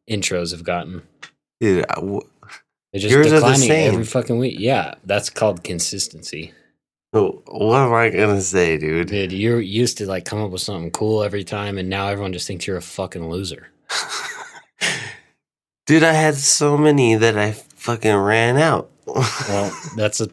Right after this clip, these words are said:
Speaker 1: thing about being creative, dude. You never run out.
Speaker 2: I am not creative. Actually, I,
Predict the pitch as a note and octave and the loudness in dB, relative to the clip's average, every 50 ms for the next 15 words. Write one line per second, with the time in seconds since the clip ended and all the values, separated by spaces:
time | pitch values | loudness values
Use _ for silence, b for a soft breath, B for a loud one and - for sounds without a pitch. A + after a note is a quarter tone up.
0 | _ _ - A#2+ A2+ A2 G#2+ G2 G2+ G2 F#2 F#2 G2+ G2+ G2 - - G2 G2 G#2 | _ _ 0 0 2 2 0 0 -2 -2 -4 -4 -6 -6 -6 -6 -4 -2 -2 0
1 | G#2+ G2+ F2+ F2 D#2+ D#2+ E2+ F2+ F#2+ F#2 F#2 F#2 F#2 F#2+ G2 G2 F#2 F#2 E2+ E2+ | 0 -2 -4 -6 -6 -6 -6 -6 -4 -4 -6 -4 -4 -4 -4 -4 -4 -4 -4 -4
2 | E2 D#2 D2 D2 D2+ D2+ - - - - G#2 A2+ A#2 A2+ G#2+ G#2 A2 - - G2+ | -4 -6 -8 -12 -14 -16 -18 -10 -4 0 2 4 4 4 4 4 2 2 0 0
3 | E2 D2 - - - - F#2 F#2+ G2+ G2 F2+ E2+ E2 D2+ - - - - G2 G#2 | -2 -4 -8 -8 -4 -2 0 2 2 2 2 0 -2 -6 -10 -8 -4 0 0 0
4 | G#2 - - G#2 G2 F#2 F#2 F#2 - - - | 0 0 0 2 2 2 2 0 0 -2 -6